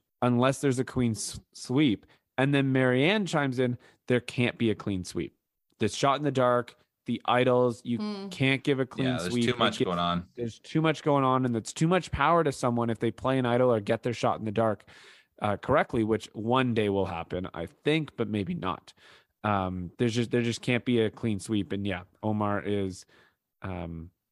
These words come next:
Speaker 1: Survivor confident, which is just, when you watch the episode the sec-, I watched it the second time, and he says that, you just, like,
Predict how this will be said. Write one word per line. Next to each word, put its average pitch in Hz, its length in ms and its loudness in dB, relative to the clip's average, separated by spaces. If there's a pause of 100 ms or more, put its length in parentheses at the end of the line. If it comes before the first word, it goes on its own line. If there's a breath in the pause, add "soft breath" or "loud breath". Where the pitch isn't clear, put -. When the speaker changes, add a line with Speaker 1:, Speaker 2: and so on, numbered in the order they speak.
(340)
Speaker 1:
Survivor 98 480 -2
confident, 95 500 -4
which 104 200 -2
is 110 160 -2
just, 120 260 0
when 135 160 0
you 139 140 2
watch 131 320 2
the 139 140 0
episode 117 560 0
the 113 120 -2
sec-, 98 280 -6 (100)
I 107 80 2
watched 110 260 0
it 110 120 -14
the 98 80 -8
second 107 360 -4
time, 131 300 0
and 110 100 0
he 104 80 -2
says 107 300 -2
that, 147 280 2
you 120 180 2
just, 107 260 -4
like, 101 260 0